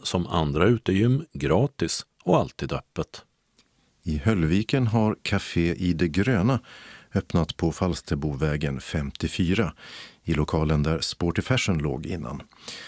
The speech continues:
Speaker 2: Nu serveras där raw food och veganska kakor och smoothies.
Speaker 1: I Vellinge öppnar Minami Sushi Bar och Lounge måndag sjunde augusti. Förutom sushi ska de även servera hawaiiansk mat och asiatiska sallader, och detta sju dagar i veckan.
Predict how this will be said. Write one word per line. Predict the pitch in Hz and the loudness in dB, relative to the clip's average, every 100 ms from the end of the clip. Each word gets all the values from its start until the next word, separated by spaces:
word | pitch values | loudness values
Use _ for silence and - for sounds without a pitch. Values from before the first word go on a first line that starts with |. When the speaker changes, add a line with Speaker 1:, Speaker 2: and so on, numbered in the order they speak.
| - | -2
Speaker 2:
Nu | 127 139 | 0 0
serveras | - 110 104 101 - | 0 0 2 2 0
där | 87 80 | 0 0
raw | 73 101 113 | 2 0 0
food | - 113 110 | 0 0 0
och | 85 - - | -6 -8 -4
veganska | 87 85 90 92 | 0 2 2 -2
kakor | - 98 78 - 85 | 0 -2 -2 -6 -6
och | - 76 - | -6 -12 -8
smoothies. | - - 73 76 - - - - _ _ _ _ - - - - - | -6 -4 -4 -4 -6 -6 -8 -10 _ _ _ _ -20 -18 -18 -18 -8
Speaker 1:
I | - 73 | 0 2
Vellinge | 67 101 87 85 104 123 | 4 4 6 4 4 2
öppnar | 120 - - 98 | 0 -2 0 0
Minami | 87 87 82 95 127 131 | 2 2 4 4 2 2
Sushi | 120 - 104 - 117 | 0 -2 0 0 0
Bar | 104 110 | 2 2
och | 113 131 | 2 2
Lounge | 123 76 101 135 127 | 4 4 2 0 -4
måndag | - 80 82 85 92 | -2 2 2 0 -2
sjunde | - 95 62 65 | 0 0 -2 -6
augusti. | - 71 69 80 - - - - - - - | -6 -4 0 0 0 -8 -12 -16 -16 -16 -8
Förutom | - 67 - 69 | -4 -2 -4 -6
sushi | - - 156 - 131 127 | -4 -2 -2 2 2 2
ska | - - | -2 -4
de | 107 104 | -2 0
även | 92 85 | 0 0
servera | 82 92 82 82 80 | 0 -2 0 2 0
hawaiiansk | 78 82 76 78 85 135 151 - | 0 0 0 0 2 2 2 -2
mat | 120 117 120 - - | -2 0 0 -6 -20
och | - - 160 | -14 -2 0
asiatiska | - - 71 - 76 - 73 | 2 0 -2 -4 -8 -6 -4
sallader, | - 82 71 78 90 | 0 0 0 -2 -4
och | 151 | -2
detta | 147 113 101 | -2 -2 -2
sju | 92 - 78 82 | -4 -2 -2 -2
dagar | 65 62 - | -4 -6 -6
i | 73 | -4
veckan. | 76 - - 98 | -4 -4 -6 -6